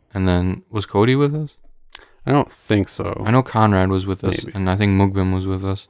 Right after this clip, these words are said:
Speaker 2: I forget most
Speaker 1: And I
Speaker 2: things.
Speaker 1: remember literally all of us, as soon as we, like, got up and walked down the steps and started leaving, and, like, we were in, like, the hallway, we were like, "That fucking sucked."
Speaker 2: Yeah.
Speaker 1: That was my biggest disappointment.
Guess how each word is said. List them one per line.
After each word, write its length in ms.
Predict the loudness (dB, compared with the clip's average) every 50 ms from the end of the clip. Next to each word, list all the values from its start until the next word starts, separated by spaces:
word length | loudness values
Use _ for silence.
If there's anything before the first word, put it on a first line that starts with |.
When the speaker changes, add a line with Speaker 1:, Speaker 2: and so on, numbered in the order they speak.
| -6
Speaker 2:
I 80 | -6 -6
forget 320 | -6 -6 -6 -6 -4 -2
most 280 | -2 -2 -2 -2 -2 0
Speaker 1:
And 80 | 0 2
I 60 | 4
Speaker 2:
things. 120 | 4 4 6
Speaker 1:
remember 400 | 6 6 6 6 8 6 6 6
literally 480 | 4 4 6 6 8 8 8 6 4 2 2 0 4
all 240 | 4 6 6 6 6
of 80 | 4 4
us, 180 | 2 2 0 0 -2 -2 -4 -6 -10 -12 -14 -10 -6
as 120 | -6 -4 0
soon 180 | 2 4 4 4
as 120 | 2 2
we, 120 | 2 2 4
like, 280 | 4 4 2 0 -2 2
got 240 | 4 4 4 4 2
up 280 | 2 2 2 2 0 -10 -20 -20 _ _ _ _ _ _ _ _ _
and 160 | -2 0 2
walked 340 | 4 4 4 4 0 -4 -20 _ _
down 260 | -2 0 2 2 2
the 60 | 2 0
steps 460 | -2 -4 0 0 0 0 0 -2 -8
and 80 | -8
started 300 | -2 0 0 2 2 0 -2 -8 -12 -12
leaving, 520 | -6 -2 2 2 2 4 4 2 2 2 0 -2
and, 140 | -2 -2
like, 160 | -2 -2 -4 -6 _ _ _ _ _ _ _ -4
we 80 | 0
were 100 | 2 4
in, 80 | 4 4
like, 140 | 2 0 0
the 80 | -2 -2
hallway, 460 | 2 4 4 6 6 4 4 4 2
we 160 | 0 -4 -2
were 100 | -2 0
like, 180 | 0 -2 -2 -4 _ _ _ _ _ _ _ _ _ _ _ _
"That 140 | -8 -8
fucking 320 | -4 -6 -6 -4 -4 -6 -6
sucked." 440 | -6 -2 2 2 2 2 0 -6 -8
Speaker 2:
Yeah. 440 | -4 -2 -2 -2 -2 -2 -4 -6 -8 -10 -12 -12 -14 -14 -12 -2
Speaker 1:
That 80 | 4 4
was 120 | 6 6
my 120 | 6 4 2
biggest 280 | 2 2 -2 -2 -4
disappointment. 680 | -4 -4 -6 -6 -4 0 0 0 2 2 0 -2 -2